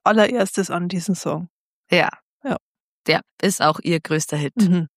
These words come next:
Speaker 2: Nur noch mal zum Rekapitulieren. Diese Frau ist echt durch den Dreck gewartet.
Speaker 1: Mhm.
Speaker 2: Wir sind jetzt im Jahr vierundachtzig. Die ersten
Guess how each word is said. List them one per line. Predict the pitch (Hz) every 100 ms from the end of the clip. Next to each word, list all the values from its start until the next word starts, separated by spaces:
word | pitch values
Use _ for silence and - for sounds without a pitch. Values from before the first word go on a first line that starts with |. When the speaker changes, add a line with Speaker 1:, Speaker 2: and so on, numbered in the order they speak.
| _
Speaker 2:
Nur | 220 220
noch | 220
mal | 208 196
zum | - - 214
Rekapitulieren. | 196 208 - 214 196 - 180 170 196 269 302 339 339 _ _ -
Diese | 220 202
Frau | 165 160 180
ist | 214 - -
echt | 190 -
durch | 196 180
den | 190 175 -
Dreck | 190 196 - - _ -
gewartet. | 165 156 143 156 - - - -
Speaker 1:
Mhm. | 214 151 156 - - _ _
Speaker 2:
Wir | -
sind | 165 233
jetzt | 247 -
im | 202
Jahr | 180 185
vierundachtzig. | - 269 262 185 214 - - 220 214 - _ -
Die | 190 -
ersten | 196 254 - 254 254 247